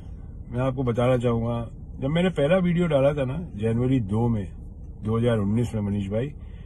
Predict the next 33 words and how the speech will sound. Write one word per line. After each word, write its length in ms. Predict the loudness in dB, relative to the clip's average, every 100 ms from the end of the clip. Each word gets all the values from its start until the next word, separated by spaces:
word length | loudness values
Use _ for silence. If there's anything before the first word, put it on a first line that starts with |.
| -14 -14
तो 80 | -10
मैंने 460 | -4 0 2 2 0 -2
डॉक्टर 240 | -4 -2
कफील 280 | -2 -2 -2
साहब 220 | -2 -2
को 60 | -2
कहा 180 | -2 -2
था 120 | -4
कि 80 | -2
आप 140 | -2
अमेरिका 400 | -2 -2 -2 -2
आ 100 | -4
जाओ, 180 | -6 -12 -14 -14 -16 -14 -14 -12 -6
यहाँ 180 | -4 -4
पे 120 | -4
आपकी 560 | -4 -6 -4 -2 -4 -8 -14 -14 -14 -10 -2
बड़ी 160 | 0
इज्जत 280 | 2 0 -4
होगी। 140 | -4 -2
यहाँ 200 | 0 2
अमेरिका 340 | 0 0 0
में 120 | 0
बड़ी 160 | 0 0
इज्जत 280 | 0 0 -2
है 60 |
मनीष 240 | -4 -4 -4
भाई 140 | -4
Indian 240 | -2 -2
doctors 400 | -4 -6 -8 -10
की, 100 | -10
बहुत 300 | -8 -8 -8
इज्जत 260 | -10 -10 -12
है। 140 | -14